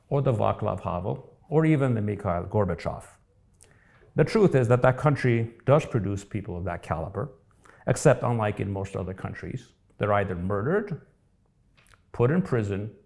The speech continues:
or forced into exile. In short, they're not a country or a nation worthy of demanding anything from, outside of their benign neglect. They're simply too insecure, immature, and pitiful in every way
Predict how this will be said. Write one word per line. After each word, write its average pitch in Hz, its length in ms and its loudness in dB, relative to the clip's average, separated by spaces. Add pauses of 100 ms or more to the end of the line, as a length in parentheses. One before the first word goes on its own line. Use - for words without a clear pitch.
(500)
or 113 120 2
forced 104 360 0
into 98 260 -2
exile. - 480 -2 (960)
In 196 120 8
short, 139 600 6 (120)
they're 131 140 4
not 131 160 6
a 113 80 4
country 180 600 0
or 139 160 4
a 131 40 4
nation 120 540 2 (300)
worthy 147 420 4
of 104 220 0
demanding 110 680 2
anything 85 480 -4 (140)
from, 98 480 -4 (420)
outside 165 360 6
of 117 120 4
their 104 160 2
benign 90 520 -2 (100)
neglect. 98 640 0 (560)
They're 120 180 4
simply 107 480 -2 (120)
too 175 200 -2
insecure, 101 800 0 (360)
immature, 107 680 0 (160)
and 113 220 -4
pitiful 101 680 0
in 123 140 -8
every 120 260 0
way 92 320 -4